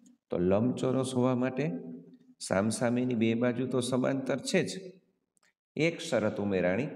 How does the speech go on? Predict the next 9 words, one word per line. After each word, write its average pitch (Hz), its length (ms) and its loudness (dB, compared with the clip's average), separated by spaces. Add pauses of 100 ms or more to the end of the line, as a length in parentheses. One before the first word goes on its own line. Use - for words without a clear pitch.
(440)
ખૂણો 110 300 0
કાટકોણ 92 580 -4
હોય. 80 240 -6 (1300)
એટલે - 160 -12 (140)
જે 110 280 2 (480)
સમાંતર 117 800 0
બાજુ 101 400 0
ચતુષ્કોણમાં, 90 1000 -4 (1700)
જે 101 280 2